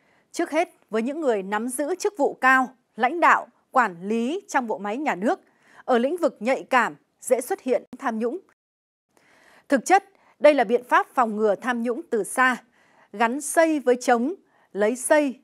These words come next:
để chống, lấy phòng là chính và làm tốt phòng ngừa sẽ ít phải chống và chống sẽ hiệu quả.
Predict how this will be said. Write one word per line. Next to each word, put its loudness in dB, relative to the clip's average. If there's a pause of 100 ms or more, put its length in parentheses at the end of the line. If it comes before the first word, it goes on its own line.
để 0
chống, -4 (540)
lấy 0
phòng 0
là -2
chính -2 (340)
và 0
làm -4 (100)
tốt 2 (120)
phòng -2
ngừa -2 (280)
sẽ -2
ít -2 (120)
phải -6
chống -6 (240)
và -6
chống -4
sẽ -8
hiệu -4
quả. -8